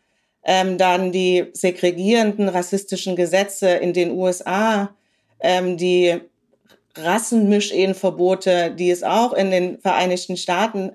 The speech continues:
lange gab, und dann uns anschauen, ähm, was im deutschen Kolonialismus passiert ist mit den sogenannten Eingeborenen-Verordnungen,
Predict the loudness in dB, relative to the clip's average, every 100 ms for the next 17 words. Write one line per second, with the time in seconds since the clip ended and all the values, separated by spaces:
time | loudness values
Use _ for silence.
0 | -4 -2 -2 -2 0 0 -2 -6 _ _
1 | -14 -6 -2 2 2 2 0 -2 -2 -2
2 | -2 0 0 2 0 -2 -8 _ -4 -2
3 | 0 0 0 0 0 0 -2 -4 -2 0
4 | 0 -2 0 -2 -2 -2 -2 2 0 0
5 | -4 -2 -2 0 -2 0 -4 -6 -6 0
6 | 0 0 0 2 2 0 -2 -2 -2 -2
7 | 0 0 -2 -4 -4 -6 -8